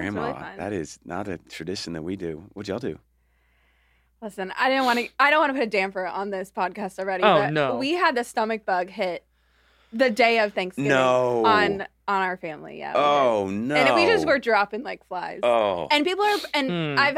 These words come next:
Speaker 2: I've talked to some people about this since, and they're like, "Are you sure it wasn't the Thanksgiving food?" And I'm positive it wasn't, because the first patient zero got it before we even had Thanksgiving. So it was definitely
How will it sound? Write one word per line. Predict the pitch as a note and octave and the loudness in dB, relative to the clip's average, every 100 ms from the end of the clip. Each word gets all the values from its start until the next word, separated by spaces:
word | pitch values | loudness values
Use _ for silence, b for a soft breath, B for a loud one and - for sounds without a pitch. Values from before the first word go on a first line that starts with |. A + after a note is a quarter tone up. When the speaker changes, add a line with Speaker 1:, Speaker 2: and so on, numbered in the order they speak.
| - | -2
Speaker 2:
I've | C#4 - | -2 0
talked | C#4+ C4 | 0 0
to | C4+ | -4
some | C4 | -4
people | B3 A#3 | -4 -2
about | A3+ G#3+ | -2 -2
this | G3 - | -4 -4
since, | G3+ G3 | -6 -4
and | G#3 | -4
they're | G3 | -2
like, | G3 | -4
"Are | A#3 | -8
you | A#3+ | -12
sure | B3+ D4 | -6 -4
it | |
wasn't | C4+ B3+ | -4 -6
the | A3+ | -8
Thanksgiving | A3+ A3+ - G3+ A3 | -6 -8 -6 -6 -6
food?" | C4 C4 | -4 -4
And | - | -4
I'm | G#3+ A3 | -6 -4
positive | - E4 F#4+ C4+ | 0 0 2 -2
it | G3 | -2
wasn't, | F#3 F3 G3+ F#3 | -2 -4 -6 -10
because | A3 A3+ G#3 F#3+ - b b b b _ - | -12 -6 -4 -4 -8 b b b b _ -4
the | A3+ | -2
first | - A#3+ C4 - | 2 2 0 -2
patient | A#3+ B3 G#3+ F#3 | -2 -2 -6 -4
zero | G3+ G3+ A3+ | 0 2 2
got | A3 G#3 | 2 2
it | F3+ | 2
before | F#3+ F#3+ G#3+ | -2 -4 -4
we | F#3 | -4
even | F3 F#3+ E3+ | -6 -8 -10
had | E3+ F3+ F#3+ | -8 -8 -6
Thanksgiving. | G#3 A3+ - B3 B3+ C4 | -10 -8 -6 -6 -6 -8
So | - G#3+ | -4 -2
it | F3+ | -2
was | G#3 | -6
definitely | - G#3 F#3+ G#3 F#3+ F3+ | -4 -4 -4 -6 -6 -8